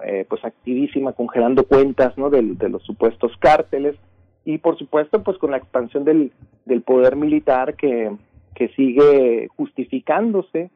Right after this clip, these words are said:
en torno a su combate al narcotráfico y el combate a los llamados cárteles. Entonces a mí me parece que el, eh, eh, pues en, en, en conclusión, ¿no?, eh, sumando todos estos, eh, estos eventos,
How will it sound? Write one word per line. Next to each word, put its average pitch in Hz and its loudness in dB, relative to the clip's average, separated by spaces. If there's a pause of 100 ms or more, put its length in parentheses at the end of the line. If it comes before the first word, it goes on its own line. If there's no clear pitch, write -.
en 123 -6
torno 139 2
a 143 -4
su 123 -6
combate 117 0
al 131 -2
narcotráfico 131 -2
y 117 2
el 110 -2
combate 110 -2
a 127 2
los 127 -2
llamados 107 -4
cárteles. - -2 (520)
Entonces 185 2
a - 2
mí 180 4
me 220 2
parece 180 0
que 185 2
el, 160 -4 (500)
eh, 143 4
eh, 143 -4
pues 143 -8
en, 143 -8
en, 127 -10
en 131 -8
conclusión, 147 -2
¿no?, 233 2 (240)
eh, 139 -2
sumando 165 0
todos 190 2
estos, 190 -2
eh, 151 0
estos 190 -4
eventos, 170 0